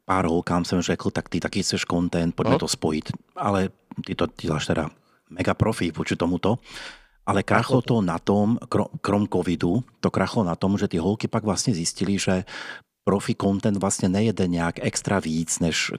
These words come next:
Speaker 1: content, že se
Speaker 2: Jasně.
Speaker 1: vyfotí v koupelně, takže vlastně proč má ona jezdit za mnou a tady
Speaker 2: Aha.
Speaker 1: ve studiu a, a vlastně se to nějak tak rozpadlo časem.
Speaker 2: Jasně.
Speaker 1: Takže je tam taková, bych řekl, nestabilnost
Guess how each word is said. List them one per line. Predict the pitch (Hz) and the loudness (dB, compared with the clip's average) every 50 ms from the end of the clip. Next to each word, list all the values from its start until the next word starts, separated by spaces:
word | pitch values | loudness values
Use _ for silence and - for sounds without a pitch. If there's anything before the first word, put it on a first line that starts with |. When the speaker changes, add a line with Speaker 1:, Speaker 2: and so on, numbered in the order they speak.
| - - | -2 0
Speaker 1:
content, | 87 85 87 - 92 87 82 | 0 0 0 0 0 0 0
že | - - | 0 0
se | - - | 0 2
Speaker 2:
Jasně. | - 127 | 2 2
Speaker 1:
vyfotí | 127 135 98 - 101 87 | 2 2 2 0 -2 -4
v | - | 0
koupelně, | - 85 80 - - 87 80 80 87 85 92 98 | 0 0 0 2 2 0 2 2 2 2 2 0
takže | - 85 82 85 | 0 0 0 2
vlastně | 82 85 - - - | 0 0 0 0 0
proč | - - 101 90 | 0 0 0 0
má | 78 87 85 | 2 2 2
ona | 87 90 87 82 | 2 2 2 0
jezdit | 85 85 80 90 80 | 0 0 0 -2 -2
za | - 87 80 78 | 0 0 0 0
mnou | 82 87 87 87 87 85 | 0 0 2 2 2 0
a | 80 80 | 0 -2
tady | - - 117 | 2 4 6
Speaker 2:
Aha. | 120 143 | 6 6
Speaker 1:
ve | 170 - | 4 2
studiu | - - - 90 80 85 85 85 85 80 76 | 0 -2 -2 -2 0 0 2 2 2 0 -2
a, | 73 78 - - - - - - - _ _ _ - - - _ - - - - | -4 -8 -10 -12 -12 -12 -12 -14 -16 _ _ _ -20 -20 -14 _ -10 -10 -2 0
a | 92 90 | 0 2
vlastně | 92 113 127 - - 98 - | 2 2 0 2 0 0 0
se | - 90 | 0 0
to | - 90 | 0 0
nějak | 85 82 82 - - | 0 0 -2 -2 -2
tak | - 73 | -2 -2
rozpadlo | 73 73 - - - 80 78 78 76 | -2 -2 -2 -2 -2 -2 0 -2 -2
časem. | - - - - - - 80 - - | -2 -2 -2 -2 -2 -2 -4 -2 -2
Speaker 2:
Jasně. | 95 78 87 | 0 2 4
Speaker 1:
Takže | 117 147 - - - - - - - - - | 4 4 2 0 -6 -8 -8 -8 -8 -8 -2
je | 101 101 | -2 0
tam | - 123 123 117 | 2 2 2 2
taková, | 120 - - 131 117 123 117 | -2 -2 0 0 2 2 0
bych | 120 120 101 98 | 0 0 -2 0
řekl, | - 110 - - 110 95 | -2 -2 2 2 2 4
nestabilnost | 90 85 87 82 - - - 92 82 80 87 82 82 80 78 78 95 - - - - | 4 2 2 2 0 2 2 0 0 2 0 -2 0 0 0 0 0 0 -2 -4 -6